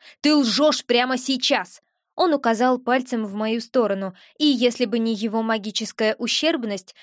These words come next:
на моем месте тлела бы горстка пепла. "Я знаю, что ты женщина!" "Ой!" "Ты хотя бы понимаешь, как ты подставила меня ради своих дурацких игр?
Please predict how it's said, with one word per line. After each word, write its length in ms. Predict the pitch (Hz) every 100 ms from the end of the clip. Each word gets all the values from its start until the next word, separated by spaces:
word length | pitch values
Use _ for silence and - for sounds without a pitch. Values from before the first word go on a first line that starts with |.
| -
на 100 | 269
моем 360 | 269 277 254 262
месте 460 | 254 311 302 - 240
тлела 400 | 240 247 277 294
бы 160 | 285
горстка 520 | 226 240 226 - -
пепла. 540 | 269 302 269 - 190 170 _ _ _ _ -
"Я 220 | 196 262
знаю, 440 | 208 220 285 294 220
что 200 | - 262
ты 160 | 285
женщина!" 720 | 233 240 254 - - 196 170 - _ _ _ -
"Ой!" 300 | 349 339 - _ _ _ _ _ _ -
"Ты 80 | 262
хотя 300 | 302 - 269
бы 120 | 262
понимаешь, 720 | 269 262 277 339 359 214 -
как 240 | 294 285
ты 80 | -
подставила 720 | 262 262 - - 294 254 226
меня 380 | 220 233 262 302
ради 220 | 277 226
своих 400 | 247 - 254 254 196
дурацких 560 | 254 262 254 269 247 -
игр? 400 | 302 214 196